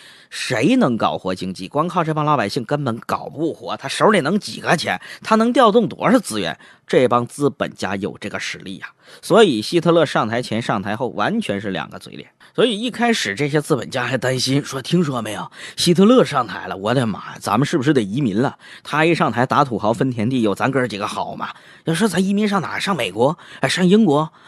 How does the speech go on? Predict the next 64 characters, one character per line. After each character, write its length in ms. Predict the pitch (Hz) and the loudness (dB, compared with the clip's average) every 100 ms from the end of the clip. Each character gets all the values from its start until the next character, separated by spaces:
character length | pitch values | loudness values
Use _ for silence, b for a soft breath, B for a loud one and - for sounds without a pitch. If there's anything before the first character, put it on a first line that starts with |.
| B | B
哎， 140 | 143 | -2
还 200 | 139 170 | 2 2
是， 160 | 170 170 | 2 0
还 120 | 170 | 0
是 220 | 180 190 | 0 -2
上 160 | 180 190 | -2 0
中 160 | 185 | 4
国 160 | 226 175 | 6 6
去？ 180 | 175 185 B B B - | 4 2 B B B -4
据 100 | 233 | 0
说 120 | 202 | 2
中 160 | 220 | 2
国 100 | 196 | 2
地 140 | 185 196 | 2 0
大 120 | 175 | 2
物 100 | 180 | 2
博 120 | 156 | 2
也 160 | 175 127 | 0 0
不 120 | 123 | -2
错， 160 | 185 151 | 0 0
咱 100 | 160 | -2
上 140 | 190 | 0
那 80 | 220 | 2
儿 120 | 294 | 2
去 80 | 214 | 2
呗。” 140 | 190 190 _ _ B B B | 0 -6 _ _ B B B
因 220 | 269 320 | 0 2
为 120 | 302 | 2
之 300 | 220 269 277 | 0 0 -2
前 320 | 240 - 95 156 | -2 -4 -4 -4
希 160 | - | -4
特 160 | 160 165 | -2 2
勒 160 | 156 | 2
的 80 | 107 | 2
言 220 | 92 80 | -2 -4
论 200 | 104 127 | -4 -4
呢， 120 | 85 - B B | -6 -10 B B
让 200 | 139 147 | 2 2
这 140 | 143 | 2
些 180 | 120 117 | 0 0
资 200 | 110 - | -2 -2
本 160 | 104 82 | -4 -4
家 160 | 98 | -8
颇 360 | 92 - - 143 | -10 -10 0 0
感 160 | - - | 0 -8
害 200 | - 87 | -12 -10
怕。 180 | 90 - _ _ | -12 -14 _ _
但 160 | 208 | 0
是 140 | 185 170 | 2 0
呢， 100 | 156 b b b | -4 b b b
现 300 | - 226 190 | -4 0 0
在 180 | 190 165 | 0 -2
希 160 | - | -2
特 140 | 226 190 | -2 0
勒 160 | 190 | 2
说 160 | 147 180 | 0 -2
自 220 | 175 220 | -4 -8
己 120 | - 98 | -8 -8
其 180 | - 175 | -4 -2
实 100 | 175 | -2
特 180 | - 214 | -4 -2
别 100 | 202 | -2
讨 280 | - - 117 | -4 -4 0
厌 140 | 131 | 0